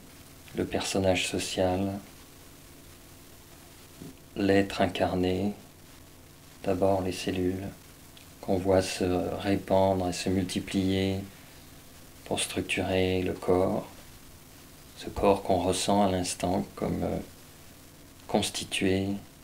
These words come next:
malgré les apparences, de myriades de cellules qui sont en mouvement permanent.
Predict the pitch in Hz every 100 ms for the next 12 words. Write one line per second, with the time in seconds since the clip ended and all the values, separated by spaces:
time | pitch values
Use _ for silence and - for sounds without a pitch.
0 | - - - 95 98 98 95 95 92 -
1 | 92 95 104 - - 92 90 90 90 -
2 | - - - - - - - - 101 101
3 | 101 98 98 98 95 90 - - 95 98
4 | 95 95 92 92 - - - - - -
5 | 98 - 104 - 95 95 92 92 90 92
6 | 98 - - - - 101 95 92 87 92
7 | 98